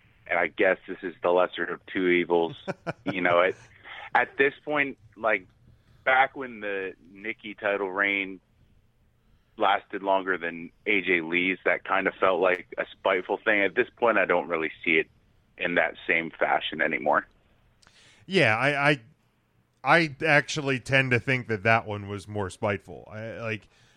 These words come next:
Speaker 2: I, I just, you know, th-, this one, it's, it's just a, a situation of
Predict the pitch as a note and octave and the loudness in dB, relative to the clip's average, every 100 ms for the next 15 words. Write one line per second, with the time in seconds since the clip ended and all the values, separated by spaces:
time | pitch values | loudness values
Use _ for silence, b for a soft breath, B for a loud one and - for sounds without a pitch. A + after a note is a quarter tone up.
0 | _ - A#2+ B2 A#2+ A2+ C3 A#2+ - - | _ 2 4 4 2 2 0 0 -6 -18
1 | _ _ _ _ _ _ _ _ _ _ | _ _ _ _ _ _ _ _ _ _
2 | _ _ C3+ B2+ A#2+ C#3 D#3 D3 D#3 E3 | _ _ -2 0 4 2 4 2 4 4
3 | D3 C3+ - C3+ A#2+ C#3 C3 C#3+ B2+ - | 4 2 -4 -8 -4 -4 -2 -2 -2 -2
4 | B2 B2+ A#2+ - C#3 - B2 A#2+ A#2+ B2+ | -4 -4 -4 -4 -4 0 2 2 2 -4
5 | A#2 A#2 A#2 A2+ G2+ | -4 2 4 2 0